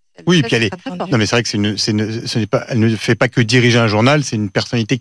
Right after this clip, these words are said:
Speaker 2: quasi politique. On l'a bien vu pendant des années où, où quand elle intervient, c'est, c'est plus qu'une chroniqueuse, c'est une éditorialiste avec des idées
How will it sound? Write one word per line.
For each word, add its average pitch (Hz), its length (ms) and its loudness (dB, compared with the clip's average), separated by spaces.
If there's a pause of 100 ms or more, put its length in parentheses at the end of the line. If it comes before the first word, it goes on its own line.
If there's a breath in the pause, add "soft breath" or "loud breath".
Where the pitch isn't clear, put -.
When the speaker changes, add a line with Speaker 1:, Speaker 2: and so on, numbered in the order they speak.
(120)
Speaker 2:
quasi 139 360 2
politique. 135 580 -2 (540 soft breath)
On - 40 -8
l'a 104 60 -6
bien 107 120 -2
vu 113 120 0
pendant 98 180 -2
des 98 220 0
années 123 240 4
où, 107 100 -2
où 107 220 -6
quand 110 100 -6
elle 104 60 -4
intervient, 104 500 0
c'est, - 220 -14
c'est - 120 -14
plus 117 120 -6
qu'une 120 160 -2
chroniqueuse, 147 480 2
c'est - 80 -4
une 113 160 -2
éditorialiste 120 580 0
avec 107 120 -2
des 104 180 -4
idées 135 200 2